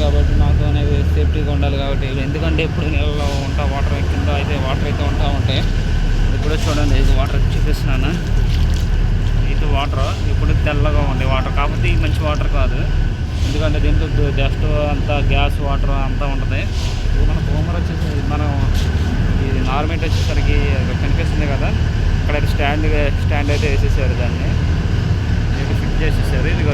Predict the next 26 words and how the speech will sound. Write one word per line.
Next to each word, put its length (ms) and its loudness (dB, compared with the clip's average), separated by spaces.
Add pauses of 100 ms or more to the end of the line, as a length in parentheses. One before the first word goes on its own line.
దీనికి 220 0
వచ్చేసరికి 480 2
లక్స్ 300 0
అండి, 200 2 (880)
లక్స్కు 440 0 (340)
సరిగ్గా 680 0 (100)
మళ్ళీ 240 2 (1300)
టైట్గా 420 0 (260)
కలెక్షన్ 340 -4
అయిపోతే 400 -2
వీటికి 280 0
పోయి 200 0
ఖరాబ్ 260 2
అయిపోయే 380 0
అవకాశాలు 440 -2
ఉన్నాయి. 220 -2 (800)
మనం 140 2 (100)
చూసిన 200 2 (120)
పై 180 2
దాంట్లో 360 0
అయితే 200 0 (160)
కాంక్రీట్ 440 0
వేస్తారు, 360 -2 (800)
దీంట్లో 320 2
కాంక్రీట్ 420 0
వేసి 160 0